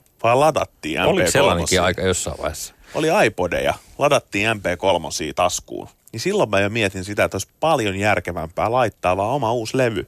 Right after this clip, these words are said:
Speaker 1: jonkun brändin nettisivulle ladattavaksi. Ja ne vois maksaa sulle tästä sponsoroinnista tai rahaa, ja se olisi paljon enemmän kuin mitä sä pystyisit sillä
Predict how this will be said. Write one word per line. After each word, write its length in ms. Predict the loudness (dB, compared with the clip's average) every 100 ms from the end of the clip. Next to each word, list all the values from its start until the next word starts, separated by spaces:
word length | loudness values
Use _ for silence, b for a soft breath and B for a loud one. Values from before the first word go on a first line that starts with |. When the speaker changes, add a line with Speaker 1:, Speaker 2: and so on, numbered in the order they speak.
| -8
Speaker 1:
jonkun 200 | -10 -6
brändin 440 | 0 2 2 -2 -2
nettisivulle 600 | -4 -4 -8 -4 0 2
ladattavaksi. 840 | 4 2 -2 -4 -8 -8 -14 -18 _ _
Ja 40 |
ne 100 | -4
vois 180 | -2 0
maksaa 380 | 0 -2 -2 -4
sulle 280 | -4 -8 -10 -8
tästä 160 | -8
sponsoroinnista 680 | -2 0 0 0 -4 -4 -6
tai 160 | -2 2
rahaa, 480 | 2 2 2 0 -2 -8
ja 60 |
se 60 | -8
olisi 100 | -4
paljon 200 | -2 0 0
enemmän 420 | 0 0 -2 -10
kuin 100 | -10
mitä 180 | -8 -8
sä 120 | -10
pystyisit 580 | -10 -10 -8 -8 -8 -10
sillä 280 | -8 -4